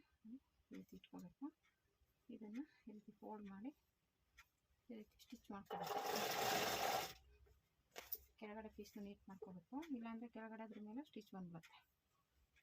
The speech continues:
ಹ್ಮ್, ಈ ರೀತಿ ಹಾಕ್ಕೊಂಡು ಇಷ್ಟೇನೆ. ಈ ರೀತಿ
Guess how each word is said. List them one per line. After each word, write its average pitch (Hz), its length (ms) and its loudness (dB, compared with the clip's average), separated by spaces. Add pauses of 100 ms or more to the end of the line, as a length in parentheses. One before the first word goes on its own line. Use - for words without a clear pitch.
(120)
ಹ್ಮ್, 240 140 -2 (340)
ಈ 220 80 -10
ರೀತಿ 190 260 -10
ಹಾಕ್ಕೊಂಡು 202 380 0 (2250)
ಇಷ್ಟೇನೆ. 165 420 -10 (1500)
ಈ 233 120 -4
ರೀತಿ 220 320 -6